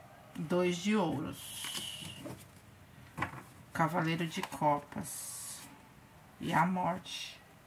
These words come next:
Eita, Capricórnio, tem, olha, é assim, segura.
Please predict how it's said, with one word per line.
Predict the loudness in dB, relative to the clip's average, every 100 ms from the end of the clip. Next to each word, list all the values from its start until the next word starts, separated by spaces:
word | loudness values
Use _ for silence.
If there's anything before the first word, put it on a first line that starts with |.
| -10
Eita, | -6 -2 -2 -4 -10 0 2
Capricórnio, | 4 2 0 -4 -4 2 4 2
tem, | 0 0 0 -4 -14 -14 -14 -14 6
olha, | 12 12 12 10 6 4 -6 -20 -20 -20 -20 -20 -18 -18 -16 -16 -16 -18 -20 -20 0 8
é | 10
assim, | 10 10 8 6 2 -6 0
segura. | 4 8 10 10 10